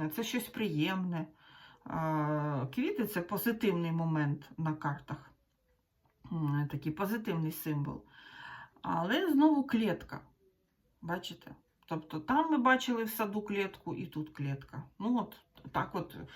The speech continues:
автор цієї колоди так собі це бачив. І наостанок, е, я хочу вам показати, що і таке, і таке буває.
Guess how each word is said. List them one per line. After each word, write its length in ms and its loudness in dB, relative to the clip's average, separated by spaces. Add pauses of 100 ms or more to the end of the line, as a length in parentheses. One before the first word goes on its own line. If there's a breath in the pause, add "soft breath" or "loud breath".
(180 loud breath)
автор 340 2
цієї 300 -2
колоди 480 -2
так 220 -2
собі 280 -6
це 180 -6
бачив. 380 -6 (840 loud breath)
І 160 -2
наостанок, 1000 6
е, 560 6 (1160 loud breath)
я 640 8
хочу 260 2
вам 120 4
показати, 680 6
що 160 0
і 60 4
таке, 640 2
і 40 -4
таке 420 0
буває. 580 4